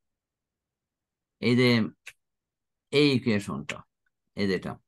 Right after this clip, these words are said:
অর্থাৎ এটা সমান এটা অথবা এটা সমান এটা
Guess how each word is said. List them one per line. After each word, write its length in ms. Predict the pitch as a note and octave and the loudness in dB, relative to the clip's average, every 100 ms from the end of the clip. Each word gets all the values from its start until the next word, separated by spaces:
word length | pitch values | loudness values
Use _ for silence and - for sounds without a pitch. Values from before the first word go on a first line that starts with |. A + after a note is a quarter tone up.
| _ _ _ _ _ _ _ _ _ _ _ _ _ _ _ _ _ _ _ _ _ _ _ _ _ _ _ _ _ - | _ _ _ _ _ _ _ _ _ _ _ _ _ _ _ _ _ _ _ _ _ _ _ _ _ _ _ _ _ 2
অর্থাৎ 400 | A2 - B2+ B2 - | 2 4 2 2 0
এটা 260 | A#2 C3+ C3+ | 2 4 2
সমান 360 | - C3+ C3 B2+ | 2 4 4 6
এটা 280 | A#2 A2+ B2 D#3 - _ _ | 2 4 2 0 -6 _ _
অথবা 380 | A2+ A#2+ B2 A#2+ A#2 | 0 2 4 4 4
এটা 280 | A2+ A#2+ C3 | 0 0 -2
সমান 320 | B2+ C3 A#2+ A2+ | -2 2 2 4
এটা 260 | G2 - | 0 -4